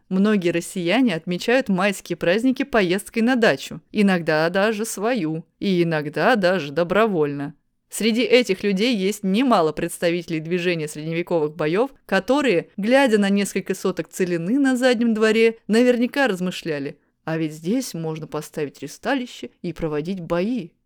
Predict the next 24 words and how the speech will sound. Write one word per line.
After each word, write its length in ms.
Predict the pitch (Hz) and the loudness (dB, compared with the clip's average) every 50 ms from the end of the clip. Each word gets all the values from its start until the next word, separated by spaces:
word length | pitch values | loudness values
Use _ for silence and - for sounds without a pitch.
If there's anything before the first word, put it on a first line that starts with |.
| _ _ - | _ _ -6
Но 280 | - 185 180 180 202 233 | -4 -2 0 2 2 2
руководитель 640 | 262 247 - 247 240 262 254 214 233 226 - 226 196 | 2 2 2 2 4 4 4 2 2 0 0 -2 -2
клуба 360 | - 202 196 226 214 190 185 | -2 -2 0 0 0 0 -2
исторической 580 | 185 - - 170 185 214 - - 165 - - 165 | -2 0 0 0 0 0 -4 -6 -10 -6 -6 -6
реконструкции 640 | 170 - 175 175 190 - - 208 196 185 - - 175 | -2 -2 -2 -2 -2 -4 -4 -6 -6 -6 -6 -6 -4
«Гладсхейм» 840 | 170 185 202 208 202 - - - - - 170 160 151 175 196 202 208 | -2 0 -2 -2 -2 -6 -12 -10 -8 -4 -4 -2 -2 -2 -2 -2 -2
межклубного 580 | 226 220 - - - 220 226 208 190 208 202 208 | -2 -2 -4 -6 -4 -2 -2 0 0 0 -2 -2
объединения 540 | 208 196 196 190 214 214 208 196 196 190 185 | -2 -4 -2 -2 -2 0 0 0 -2 -2 -4
Конфедерации 640 | - 190 185 - 185 190 190 185 180 185 - - 175 | -4 -6 -6 -4 -2 0 2 2 2 0 -2 -8 -8
госпитальеров 760 | 170 175 - - 175 - 175 170 175 180 175 170 170 - - _ | -10 -10 -8 -8 -4 -2 -2 0 2 2 2 2 2 -2 -4 _
Илья 400 | - 220 220 220 220 220 190 151 | -2 0 2 4 4 4 4 2
Кулигин 680 | 139 - - 196 208 196 190 175 165 156 190 220 254 269 - _ _ - | 2 0 0 0 0 0 0 -4 -4 -2 0 0 0 -2 -4 _ _ -2
пошел 500 | - 180 175 - - 202 240 269 269 - | -2 -2 0 0 0 0 0 0 -2 -6
дальше 480 | 180 165 165 160 180 208 - - 254 254 | -6 -2 0 0 0 0 0 -4 -6 -6
всех, 480 | - - - - 196 180 190 - _ _ _ - | -8 -8 -2 0 0 0 0 -4 _ _ _ -8
взял 440 | 202 196 196 233 277 320 320 - _ | -4 0 2 2 2 2 0 -4 _
и 160 | - - 349 | 0 2 2
воплотил 720 | 330 320 311 - 240 233 220 196 - - 185 190 196 202 208 - _ - | 2 2 2 4 4 4 4 4 2 0 0 0 0 0 -2 -8 _ 2
то, 300 | 208 202 233 285 277 - | 6 6 6 6 6 4
о 100 | 190 190 | 0 0
чем 240 | - - 185 180 | 0 -2 -2 -2
другие 540 | 165 175 175 170 160 160 180 180 208 254 254 | 0 -2 -2 -2 -2 -4 -4 -2 -2 -4 -4
только 480 | - - - 175 175 180 185 185 233 226 | -6 -4 -2 0 2 2 2 0 0 0
задумывались. 960 | 220 254 240 220 175 160 156 160 160 156 151 151 151 147 147 160 - - | 2 2 2 2 0 -2 -4 -2 -4 -4 -4 -4 -6 -6 -8 -14 -16 -20